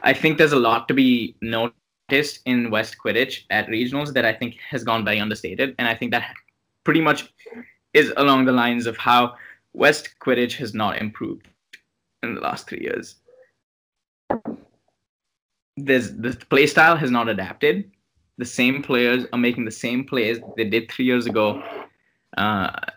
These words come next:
the players around them may have, like, changed a little bit here and there, but the play style remains the same. And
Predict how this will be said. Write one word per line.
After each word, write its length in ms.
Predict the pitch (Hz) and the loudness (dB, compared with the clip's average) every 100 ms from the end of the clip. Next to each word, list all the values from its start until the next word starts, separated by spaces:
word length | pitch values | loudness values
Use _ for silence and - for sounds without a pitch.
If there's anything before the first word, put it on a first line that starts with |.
| - | -8
the 140 | 120 | -6
players 380 | - 131 135 123 | 2 6 6 6
around 280 | 120 127 139 | 4 4 2
them 160 | 135 | 2
may 140 | 131 135 | 0 -2
have, 200 | 131 120 | -4 -4
like, 280 | 117 113 _ _ _ | -6 -8 _ _ _
changed 360 | - 131 131 123 | -8 -4 -4 -4
a 40 | |
little 360 | 120 104 120 147 | -4 -2 -2 0
bit 180 | 147 135 | -2 -2
here 200 | 147 147 | -2 -4
and 140 | 147 | -2
there, 140 | 151 160 | -2 -2
but 140 | 139 | -4
the 80 | - | -8
play 240 | - 123 | -6 -6
style 280 | 120 123 120 | -4 -4 -4
remains 360 | 120 110 107 107 | -6 -6 -8 -10
the 80 | |
same. 480 | - - - - - - _ _ _ _ - | -14 -16 -16 -20 -20 -20 _ _ _ _ -4
And 460 | 117 117 110 104 | -2 -2 -4 -8